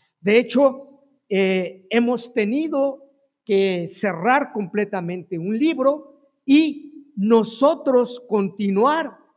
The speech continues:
haciendo el desarrollo del estudio que, que se estaba llevando para poder adecuarlo a la palabra de Dios. Ahí mismo en Primera de Timoteo, pero ahora en el capítulo tres, vamos a buscar el capítulo tres,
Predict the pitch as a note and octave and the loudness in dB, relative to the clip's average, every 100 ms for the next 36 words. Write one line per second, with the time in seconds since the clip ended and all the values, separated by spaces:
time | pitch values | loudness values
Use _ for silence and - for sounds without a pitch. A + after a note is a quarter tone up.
0 | _ - F3+ - B3 C#4 C#4 A#3+ C4 C4+ | _ -6 -6 -4 -2 0 0 2 2 2
1 | A#3+ G#3+ A3 F#3+ G#3 - G#3 F3 D#3+ G#3+ | 0 0 2 2 2 0 -4 -4 -2 0
2 | D#4 C#4+ D#4 C4+ A#3 G3+ - - B3 A3+ | 0 -2 -6 -6 -4 -6 -6 -8 -6 -4
3 | A3 A3+ A#3 G3+ F#3 E3 - _ _ - | 0 0 0 -6 -4 -8 -14 _ _ -8
4 | F#3+ - E3+ - A#3+ B3+ A3+ A#3 A3 F3+ | -8 -8 -10 -4 -2 -2 -2 -2 -2 -4
5 | F3 B3 A#3+ _ _ _ _ F#3+ F3 - | -2 -2 -4 _ _ _ _ -4 -4 -6
6 | F#3 F#3+ A#3 A3+ - _ _ _ - D#3+ | -4 -2 -2 -4 -14 _ _ _ -12 -6
7 | F3 E3+ A3+ G3+ F3+ E3 F#3+ F#3+ - - | -6 -2 0 0 -2 -6 -8 -8 -14 -10
8 | D#3+ D#3+ - D#3 E3+ E3+ D#3+ D#3 C3 B2 | -6 -6 -6 -2 0 0 -2 -6 -8 -10
9 | A#2 - - - - _ _ _ _ _ | -12 -18 -18 -20 -20 _ _ _ _ _
10 | _ _ _ _ _ _ _ _ - C4 | _ _ _ _ _ _ _ _ 0 2
11 | D#4+ D4+ C#4 A#3 A#3+ G#3 G3 G3 B3 A#3+ | 2 0 0 2 0 0 -2 0 2 0
12 | A#3+ A3+ G3 - G3+ F#3 G3 F#3+ F3+ F3 | 0 -2 0 2 2 2 0 -2 0 2
13 | G#3+ A#3 A3 F3+ E3+ F3+ - B3+ - C#4 | 4 4 2 0 -4 -8 -4 -2 0 0
14 | A#3 - G3 D#3+ F3 - F3+ F3+ E3+ F3 | 0 0 -4 -4 -8 -12 -6 -6 -4 -8
15 | D#3 - E3+ E3+ E3 C3+ F#3+ A3+ G3+ G3 | -8 -6 -6 -6 -12 -10 -8 -4 -4 -2
16 | A#3+ A3 G3 - - | -2 -2 -4 -12 -20